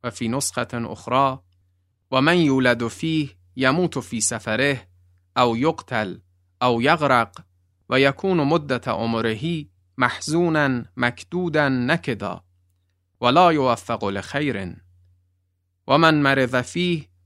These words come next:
طال مرضه، ولا يكاد ينتفع بمقصد ولو جهد جهده".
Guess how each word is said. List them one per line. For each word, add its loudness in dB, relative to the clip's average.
طال 8
مرضه، 0
ولا 6
يكاد 2
ينتفع -2
بمقصد -2
ولو 6
جهد 0
جهده". -4